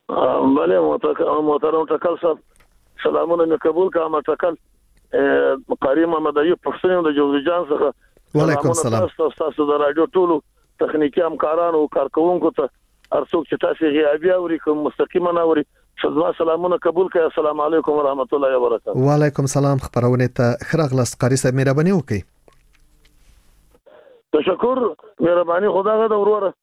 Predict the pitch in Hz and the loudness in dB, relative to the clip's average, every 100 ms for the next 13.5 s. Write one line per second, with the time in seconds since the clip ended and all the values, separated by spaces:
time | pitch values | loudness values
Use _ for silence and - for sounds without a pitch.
0 | _ _ _ 180 170 175 170 170 202 208 | _ _ _ 0 0 0 0 0 0 0
1 | 196 185 185 190 202 190 180 196 202 190 | 0 2 2 2 0 0 2 2 0 -2
2 | 185 208 - - _ _ _ - 151 151 | -2 -2 -2 -14 _ _ _ -4 0 2
3 | 156 156 160 160 156 160 156 190 202 175 | 2 2 0 0 0 0 2 0 0 0
4 | 202 180 185 175 170 175 202 - _ _ | -2 0 -2 0 0 2 0 -2 _ _
5 | _ - 151 160 151 196 202 180 156 147 | _ -2 2 2 2 2 2 0 2 2
6 | 151 135 156 151 156 - 151 127 214 208 | 2 0 -2 0 -2 0 0 2 0 2
7 | 190 165 160 151 143 143 131 202 208 170 | 0 0 0 0 0 -2 0 0 2 2
8 | 160 151 151 135 _ _ _ - 143 147 | 4 2 0 -4 _ _ _ -4 -2 0
9 | 151 170 165 165 - 151 151 147 151 151 | 0 0 2 0 -2 0 2 2 0 0
10 | - _ _ - 147 143 160 175 175 160 | -2 _ _ -2 -2 0 0 2 0 0
11 | 160 180 165 175 156 151 160 156 160 175 | 0 0 0 0 0 0 0 0 -2 -2
12 | 165 - 165 127 156 - 165 170 - 170 | -2 0 -2 0 -2 -2 -2 -2 0 2
13 | 151 151 147 147 143 | 4 2 2 -2 -2